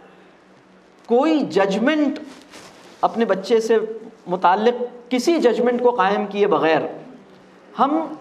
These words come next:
हमारा एक और problem है और वो है judgmental mindset। अगर बच्चा,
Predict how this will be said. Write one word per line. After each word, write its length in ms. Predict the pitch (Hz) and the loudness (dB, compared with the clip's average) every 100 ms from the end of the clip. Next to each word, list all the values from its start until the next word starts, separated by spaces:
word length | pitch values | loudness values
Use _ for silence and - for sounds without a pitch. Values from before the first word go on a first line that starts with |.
| - - | -20 -10
हमारा 420 | - 208 233 277 | -4 2 2 2
एक 320 | 233 269 - | 2 0 0
और 200 | 233 269 | 2 2
problem 460 | 262 190 147 147 143 | 2 2 2 0 0
है 60 | 156 | 0
और 120 | 190 | 2
वो 120 | 226 | 2
है 180 | 262 269 | 2 0
judgmental 680 | 180 175 196 214 220 247 | 0 0 -2 -2 0 2
mindset। 720 | 170 165 165 - 165 - - - - - _ _ _ - _ _ _ _ _ _ - - _ _ _ - | 2 0 -2 -2 -4 -4 -14 -20 -20 -20 _ _ _ -20 _ _ _ _ _ _ -20 -20 _ _ _ -2
अगर 220 | 180 233 | 0 2
बच्चा, 360 | 214 - 247 | 0 0 2